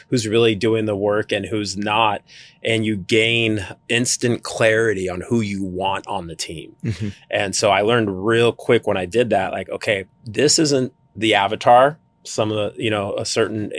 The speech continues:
Speaker 1: person is not the avatar for the team. I know exactly the avatar that we want on the team now. I know
Speaker 2: Mm-hmm.
Speaker 1: exactly what it looks like. It's kind of a, an interdependent personality, not too independent, not too dependent, but they're independent on the,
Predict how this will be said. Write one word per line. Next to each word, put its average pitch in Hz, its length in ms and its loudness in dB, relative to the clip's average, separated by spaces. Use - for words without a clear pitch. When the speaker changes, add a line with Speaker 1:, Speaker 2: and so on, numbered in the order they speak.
Speaker 1:
person 117 260 -4
is 98 100 -6
not 113 220 0
the 123 120 2
avatar 110 360 2
for 107 160 -2
the 95 140 -4
team. 110 400 -2
I 113 140 0
know 127 140 6
exactly 110 580 2
the 101 180 2
avatar 95 480 -2
that 87 200 -6
we 95 120 0
want 90 260 -2
on 85 140 -8
the 80 80 -12
team 80 220 -10
now. 78 140 -16
I 95 100 -12
know 98 80 -8
Speaker 2:
Mm-hmm. 92 80 -6
Speaker 1:
exactly 101 420 -2
what 101 220 -2
it 92 60 -8
looks 92 280 -8
like. 92 180 0
It's - 160 -10
kind 110 220 -2
of 98 80 -4
a, 95 140 -4
an - 220 -8
interdependent 104 1400 0
personality, 95 680 -4
not 98 260 -6
too 127 240 0
independent, 110 720 2
not 98 240 -6
too 123 220 0
dependent, 104 600 -4
but 101 200 -2
they're 98 120 -2
independent 101 720 -4
on 98 280 -4
the, 90 100 -10